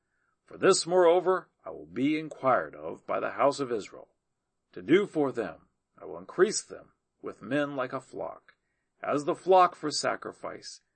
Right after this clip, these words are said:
as the flock of Jerusalem in her appointed feasts,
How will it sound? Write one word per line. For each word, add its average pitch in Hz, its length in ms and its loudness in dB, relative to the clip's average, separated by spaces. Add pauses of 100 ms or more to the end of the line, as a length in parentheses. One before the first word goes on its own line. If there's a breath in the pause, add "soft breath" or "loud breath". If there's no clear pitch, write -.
(200)
as 151 180 0
the 175 120 2
flock 196 340 6
of 160 140 0
Jerusalem 110 680 -8
in 131 120 -6
her 143 120 0
appointed 175 460 -6
feasts, - 460 -16